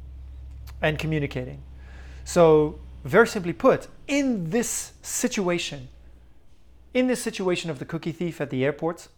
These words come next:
if the woman had just,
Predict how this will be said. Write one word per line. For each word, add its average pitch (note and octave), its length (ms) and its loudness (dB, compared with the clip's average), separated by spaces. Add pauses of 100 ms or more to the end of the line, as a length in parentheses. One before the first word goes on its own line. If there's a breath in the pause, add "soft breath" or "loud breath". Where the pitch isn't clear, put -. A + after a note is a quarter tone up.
(1200 soft breath)
if D#3+ 180 0
the E3 80 2
woman F#3+ 400 0
had D3+ 260 2
just, - 500 -6